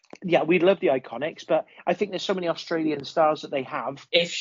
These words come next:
Speaker 2: she, if she's pregnant, then th-, I mean, they're not gonna bring Ron back and not the other, are they?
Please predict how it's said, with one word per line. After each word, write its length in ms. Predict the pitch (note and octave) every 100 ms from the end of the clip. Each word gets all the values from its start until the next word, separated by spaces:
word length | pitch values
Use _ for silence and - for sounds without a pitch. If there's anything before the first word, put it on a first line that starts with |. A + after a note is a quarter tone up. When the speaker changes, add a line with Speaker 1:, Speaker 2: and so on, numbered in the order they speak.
| -
Speaker 2:
she, 300 | G3+ G3 F#3 -
if 140 | F3
she's 300 | - F#3+ D#3+
pregnant, 680 | - D#3 B2 - G#2+ G2+ G#2+
then 340 | G#2 G2 C3
th-, 120 | C3+
I 40 | B2+
mean, 120 | A2
they're 80 | B2
not 160 | B2+
gonna 160 | - G#2+
bring 260 | A#2 A2 A2
Ron 300 | A2 G#2 G#2
back 240 | G2 -
and 100 | G#2
not 220 | G#2 E2
the 100 | F#2+
other, 240 | F#2+ - G2+
are 160 |
they? 60 | G2+